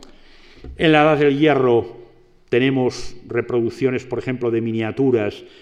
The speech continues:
y referencias de cómo serían embarcaciones hechas con,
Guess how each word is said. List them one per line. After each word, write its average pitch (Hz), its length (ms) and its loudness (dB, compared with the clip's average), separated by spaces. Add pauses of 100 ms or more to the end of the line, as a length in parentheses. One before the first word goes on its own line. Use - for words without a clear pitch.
(140)
y 127 80 0
referencias 123 580 -2
de 117 100 -2
cómo 123 200 -4
serían 120 320 -2
embarcaciones 107 920 -6
hechas 110 500 -8 (280)
con, 120 560 0